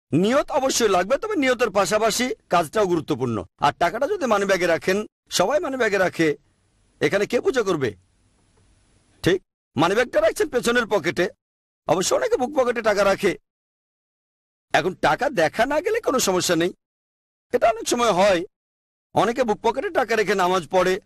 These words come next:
যখন সেজদা যায় টাকাটা তখন পড়ে যায়, তখন একটু খেয়াল রাখতে হবে।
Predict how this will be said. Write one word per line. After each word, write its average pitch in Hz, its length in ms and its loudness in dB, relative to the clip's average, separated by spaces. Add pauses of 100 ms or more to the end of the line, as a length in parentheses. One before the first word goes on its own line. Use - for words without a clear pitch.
(120)
যখন 151 200 0
সেজদা 170 340 0
যায় 214 220 0 (500)
টাকাটা 175 280 0
তখন 156 160 -2
পড়ে 160 200 2
যায়, 120 180 0 (320)
তখন 370 260 0
একটু 480 240 -2
খেয়াল 233 200 2
রাখতে 208 260 0
হবে। 170 240 0